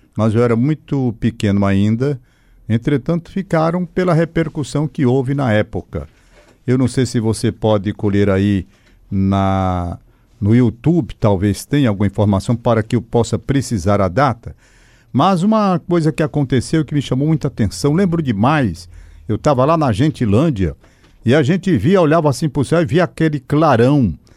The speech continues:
Foi o incêndio do, do Majestic. O Majestic era um filme, era uma, um, um cinema que funcionava ali. Interessante, ele era muito grande, porque ele tinha uma entrada pela Major Facundo,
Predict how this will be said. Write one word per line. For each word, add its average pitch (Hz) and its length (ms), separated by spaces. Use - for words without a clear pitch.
Foi 165 160
o 190 80
incêndio 185 600
do, 139 600
do 120 200
Majestic. 151 920
O 143 60
Majestic 170 880
era 151 180
um 127 300
filme, 147 460
era 107 140
uma, 107 360
um, 104 260
um - 20
cinema 135 600
que 135 120
funcionava 147 840
ali. 120 200
Interessante, 165 480
ele 185 120
era 185 120
muito 214 280
grande, 156 280
porque 170 240
ele 170 120
tinha - 140
uma 220 120
entrada 127 640
pela 127 880
Major 156 600
Facundo, 135 720